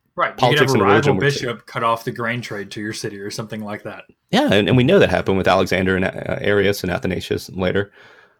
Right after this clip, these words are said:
Speaker 2: Um, but yeah, and Ehrman closes out the book with this quote, which I love. Uh, "The Christ of Nicaea," after the Nicene Creed, "is obviously a far cry from the historical Jesus of Nazareth, an itinerant apocalyptic preacher in the backwaters of rural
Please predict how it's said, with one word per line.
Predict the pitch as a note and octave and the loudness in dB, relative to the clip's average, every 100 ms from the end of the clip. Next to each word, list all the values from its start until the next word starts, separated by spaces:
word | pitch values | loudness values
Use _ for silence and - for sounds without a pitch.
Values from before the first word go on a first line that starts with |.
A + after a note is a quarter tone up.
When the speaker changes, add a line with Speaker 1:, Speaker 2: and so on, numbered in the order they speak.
| - | -2
Speaker 2:
Um, | G#2 G2+ G2 - _ _ _ | 2 2 0 -6 _ _ _
but | A#2 | 2
yeah, | B2 F#2+ | 4 4
and | G2 A2 | 2 2
Ehrman | C#3 E3+ C3+ | 2 2 2
closes | C3 A#2 G#2 | 2 2 2
out | G2+ | 0
the | F#2 | 0
book | F#2 F2 | 0 0
with | - - | -2 -2
this | F2 - _ | -2 -4 _
quote, | - F#2 D#2 | 0 2 2
which | F2 | 0
I | F2+ | 0
love. | F2+ F#2+ - - _ _ - | 0 -2 -6 -20 _ _ -2
Uh, | G#2 | 0
"The | F#2+ | 0
Christ | - B2 C3+ C3+ | 2 4 4 2
of | A#2 | 0
Nicaea," | G#2+ - G2+ F#2 F#2 - - | 0 2 2 2 -2 -10 -12
after | - - | -8 -4
the | F#2+ | -2
Nicene | F2 F2 - F2+ | 0 -2 -4 -4
Creed, | - F2+ F#2 _ _ _ _ _ _ - | -2 -2 -2 _ _ _ _ _ _ -2
"is | A2 | 2
obviously | - A#2+ C3 C3 G#2+ G2+ | 4 4 2 2 4 4
a | |
far | - - A2+ A2+ | 2 2 2 2
cry | - A#2 F#2+ - F#2+ _ _ _ | 2 4 4 2 -4 _ _ _
from | - G#2 | 0 2
the | G2 | 2
historical | G2 A2+ G#2 A2+ | 2 4 4 2
Jesus | G2 G2 F2+ | 2 0 0
of | G2+ F#2 | -4 0
Nazareth, | F#2 F#2 - - - _ _ - | 0 0 -2 -6 -8 _ _ -4
an | F#2+ | -2
itinerant | F#2 - A#2 A2+ A#2+ | 0 0 2 2 0
apocalyptic | - - G2+ G2+ G2+ G#2 - | -2 0 2 2 2 0 -2
preacher | G#2 F#2+ F#2+ | -2 0 0
in | F#2+ | 0
the | G2 | 2
backwaters | F#2 F#2 - G2 F#2+ F#2 F#2+ | 0 0 0 2 2 0 -2
of | E2+ | -2
rural | G2 G2+ G2+ | 2 2 2